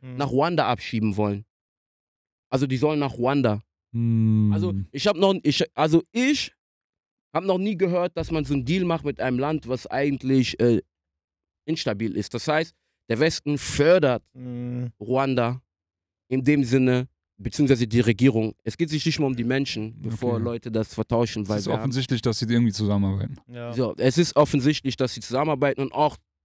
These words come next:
Speaker 2: warum haben die französische Waffen, die Rebellen? Das,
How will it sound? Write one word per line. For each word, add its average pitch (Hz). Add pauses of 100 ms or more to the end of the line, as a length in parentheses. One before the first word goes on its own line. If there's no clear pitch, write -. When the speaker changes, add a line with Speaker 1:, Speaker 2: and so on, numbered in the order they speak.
(1600)
Speaker 2:
warum 131
haben 147
die 135
französische 131
Waffen, 120
die 113
Rebellen? 113 (180)
Das, 117